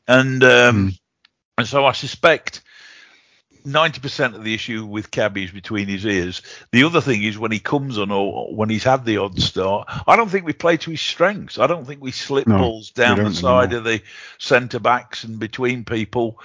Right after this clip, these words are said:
Speaker 1: into his feet. And when we do, he'll, he'll get the penalty like he did a couple of weeks ago, or, or score if, if we turn quickly like Dobra did in the Barnet game and slip him in first time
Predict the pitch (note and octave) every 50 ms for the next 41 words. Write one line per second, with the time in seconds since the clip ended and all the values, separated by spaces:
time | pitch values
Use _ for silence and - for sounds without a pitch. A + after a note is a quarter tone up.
0 | - - - - - - B2 A#2+ A2+ A2+ A2+ A2 G#2+ - - - C3 C3 A2+ F2+
1 | F#2 A2+ C#3+ - _ _ - - - - - - G#2 A#2 C3 C#3 C3+ B2 A#2 G#2+
2 | F#2+ C3 C#3 C#3 G2+ F2+ G#2+ B2+ C#3+ A#2 E2+ A2+ A2+ G#2+ - - B2 A#2 A#2 A#2
3 | C3+ C3 - - A2 - - D3 C3 B2 A#2+ A2+ A#2+ - A#2+ A2+ A2+ A#2 A2 -
4 | - A2+ A2 A2 A2+ G#2+ - - A2+ G#2 - G#2+ G#2 G#2 A#2+ C3 B2+ - - -
5 | A2+ F#2 D#2+ F#2 E2+ F2 F#2 A#2+ A#2 - - - - - - - - - A#2+ A#2+
6 | A2+ - - B2+ B2 B2+ - - - - B2+ C3 A#2+ B2 B2 A#2+ A#2+ A#2+ A#2 G#2
7 | - - _ _ _ B2+ A#2+ - - - - A#2 - - A#2 A2 - - C#3+ C3
8 | B2+ B2+ A#2+ - - B2+ A#2 - - G#2 G#2 A2+ A2 G#2 A#2 A2+ A#2 A#2+ A2+ A2+
9 | A2+ A2 G#2 A2+ A#2 A2 A2 A2 G#2+ G#2 G2+ - A#2 A#2+ A#2+ B2+ B2 G2+ - F2+
10 | F#2 F2+ F#2+ G#2 A2+ A#2 A#2+ G#2 - - C3+ B2 B2+ - B2+ A#2 B2 B2+ B2+ A2+
11 | - C#3 C3 B2+ B2 - - - C#3+ C3+ C3+ C#3 C3+ C3 B2+